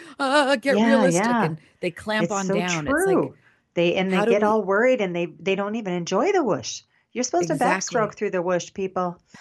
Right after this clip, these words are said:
Speaker 2: <laughs>
Speaker 1: Right. But,
Speaker 2: Yeah.
Speaker 1: you know, I,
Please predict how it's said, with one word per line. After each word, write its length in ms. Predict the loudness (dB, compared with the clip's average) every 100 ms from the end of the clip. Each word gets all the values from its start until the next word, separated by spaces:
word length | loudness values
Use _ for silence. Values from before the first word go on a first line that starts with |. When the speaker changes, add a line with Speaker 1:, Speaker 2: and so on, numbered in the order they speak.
| -12
Speaker 2:
<laughs> 400 | -10 -4 -2 0
Speaker 1:
Right. 360 | 0 0 0 -2 -6 -18 -20 -20 -8 0
But, 260 | 0 0
Speaker 2:
Yeah. 220 | -4 -2 0
Speaker 1:
you 60 |
know, 100 | -2 0
I, 240 | 2 2